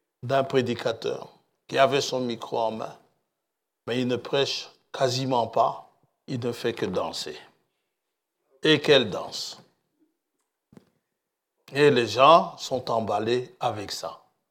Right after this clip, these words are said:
Et quand j'ai vu cette vidéo, je me suis dit, nous sommes vraiment dans les derniers jours. Ce jour, non, nous sommes vraiment dans les derniers temps. Non seulement les de-,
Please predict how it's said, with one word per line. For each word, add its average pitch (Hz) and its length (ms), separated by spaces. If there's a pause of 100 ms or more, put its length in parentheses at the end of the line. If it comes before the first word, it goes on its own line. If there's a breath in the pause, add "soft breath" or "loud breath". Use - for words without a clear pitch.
(1200)
Et - 40
quand 165 280
j'ai 143 180
vu 143 180
cette 147 220
vidéo, 135 520
je 123 120
me 120 120
suis 120 200
dit, 151 320 (320)
nous 123 80
sommes 135 240
vraiment 110 480 (520)
dans 117 100
les 110 140
derniers 92 420
jours. 78 260 (1500)
Ce 117 260
jour, 165 400
non, 123 200
nous 120 120
sommes 160 260
vraiment 143 560
dans 135 180
les 143 140
derniers 147 380
temps. - 380 (720)
Non 196 180
seulement 190 300
les 180 120
de-, 160 160